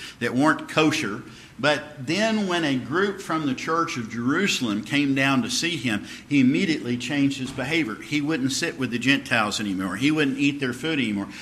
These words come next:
He was trying to put on a good Jewish show for the Jewish brethren from the church of Jerusalem so that they wouldn't criticize him. And Paul sees this behavior, and he goes to Peter and basically says, "Peter, you're a hypocrite.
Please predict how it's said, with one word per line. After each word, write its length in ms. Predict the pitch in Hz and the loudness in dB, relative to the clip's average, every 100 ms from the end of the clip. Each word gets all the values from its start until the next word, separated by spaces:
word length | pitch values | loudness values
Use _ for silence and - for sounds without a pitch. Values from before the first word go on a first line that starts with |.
| - | -6
He 120 | 147 139 | 0 2
was 120 | 131 | 2
trying 280 | - 156 147 | 4 4 4
to 40 | |
put 220 | 156 156 | 0 2
on 120 | 151 | 2
a 80 | 127 | 2
good 300 | 117 147 139 | 0 -2 -4
Jewish 320 | 107 151 143 | -2 0 2
show 360 | 127 160 165 156 | 2 4 4 4
for 140 | - | 2
the 120 | 123 120 | -2 0
Jewish 340 | 117 151 123 | 0 0 0
brethren 400 | - 151 151 131 | 2 4 4 2
from 160 | 123 120 | 0 -2
the 80 | |
church 300 | 113 147 143 | 0 0 0
of 120 | - - | -2 -2
Jerusalem 560 | 151 156 135 120 - - - | 2 4 4 2 0 -8 -8
so 200 | - 143 | 2 4
that 160 | 123 117 | 4 2
they 120 | 156 | 4
wouldn't 320 | 165 139 123 | 4 4 2
criticize 720 | - 180 165 - 135 127 120 | 4 2 4 2 4 4 2
him. 360 | 123 110 117 - - - - | 0 2 0 -2 -14 -10 4
And 720 | 139 139 135 127 123 - - - - - - | 8 10 8 6 4 -2 -10 -18 -20 -20 -4
Paul 680 | - 196 180 135 139 131 | 6 10 10 8 4 0
sees 560 | - - 202 208 202 185 | -4 -2 0 2 2 2
this 220 | 160 143 | 0 -2
behavior, 760 | 127 127 147 185 135 117 120 123 - - - | -2 -2 0 0 0 2 0 -2 -10 -10 4
and 300 | 139 143 139 | 6 8 6
he 200 | 165 147 | 4 4
goes 340 | 170 214 202 | 6 6 4
to 100 | 143 | -2
Peter 400 | - 143 127 139 | 0 2 4 6
and 100 | 131 | 6
basically 520 | 135 175 - 135 131 | 6 6 4 2 2
says, 180 | - 117 | 2 0
"Peter, 340 | - 160 156 113 | 0 2 4 4
you're 220 | 147 127 | 4 2
a 40 | |
hypocrite. 680 | - - - 113 - 85 | 0 -4 -4 -6 -4 -6